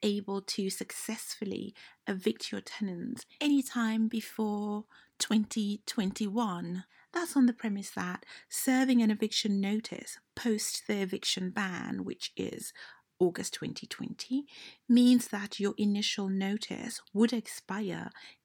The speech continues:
in twenty twenty. That's because, well, <laughs> November twenty twenty. That's because you have to give three whole months notice, remember? Because of the regulatory changes. So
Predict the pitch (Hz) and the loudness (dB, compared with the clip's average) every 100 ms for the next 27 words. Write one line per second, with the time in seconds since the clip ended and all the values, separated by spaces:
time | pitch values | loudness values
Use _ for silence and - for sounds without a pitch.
0 | - 214 196 208 - 226 220 214 - 226 | -4 -4 -4 -8 -4 0 0 -2 -2 0
1 | 214 - 185 190 - - - - 233 226 | 0 -2 -6 -6 -12 -20 -10 0 0 0
2 | - 226 196 185 - - 214 208 240 269 | -6 -4 -4 -4 -8 -2 0 6 12 12
3 | 247 - 269 254 262 - - 208 226 240 | 12 12 12 10 6 2 2 4 4 2
4 | 320 196 226 - - - - 247 - - | 4 6 6 4 -4 -2 2 2 2 -6
5 | - - 233 269 262 - 214 254 240 247 | -8 -4 2 4 4 4 6 6 8 8
6 | 220 226 233 240 - 240 208 208 220 - | 8 6 2 2 0 2 2 0 -2 -8
7 | _ _ _ _ _ _ _ - - 220 | _ _ _ _ _ _ _ -14 2 4
8 | 185 202 208 226 - 202 202 175 185 - | 6 4 4 0 2 4 4 0 -4 -6
9 | - - - - 214 226 214 220 233 311 | -4 -4 -6 -6 -4 2 4 4 4 2
10 | - - _ - 220 208 208 208 196 190 | -4 -18 _ -4 0 0 0 0 -2 0
11 | 208 190 185 - - 180 - - 185 196 | 0 0 -4 -4 -6 -4 -4 -4 -2 -2
12 | 185 - - - - - - - - - | -4 -10 -12 -14 -14 -14 -16 -16 -12 -4
13 | - 190 - | -2 -2 -4